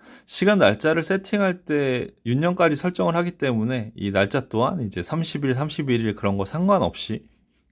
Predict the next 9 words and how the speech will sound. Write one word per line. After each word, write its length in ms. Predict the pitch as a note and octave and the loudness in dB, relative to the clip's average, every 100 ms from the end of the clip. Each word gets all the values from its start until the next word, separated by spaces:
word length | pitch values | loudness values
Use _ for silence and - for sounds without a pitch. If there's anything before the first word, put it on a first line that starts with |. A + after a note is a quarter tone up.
| _ | _
그냥, 560 | - G#2+ A2+ G#2+ G2 G#2 _ - - _ | -6 0 2 2 -2 -6 _ -20 -20 _
어, 260 | - F2+ F2 | -4 -4 -4
저절로 640 | - G#2 A#2+ G#2 B2 - _ | -4 0 2 2 0 -4 _
그 400 | - G2+ F2+ F2 - - - _ _ _ - | -12 -8 -6 -6 -10 -14 -20 _ _ _ -6
맞춰진다는 760 | G2 - C3 A#2 G#2 G#2 G2 | -6 0 0 2 2 2 0
것도, 380 | F2+ F2 G#2 B2 - | -4 -6 -8 -8 -10
어, 440 | G2+ F#2 F2+ G2+ G#2+ | -12 -10 -10 -12 -10
굉장히 500 | A2 G#2+ A2+ A2+ A2 | -4 -2 2 2 0
큰, 300 | - C#3+ | -6 -8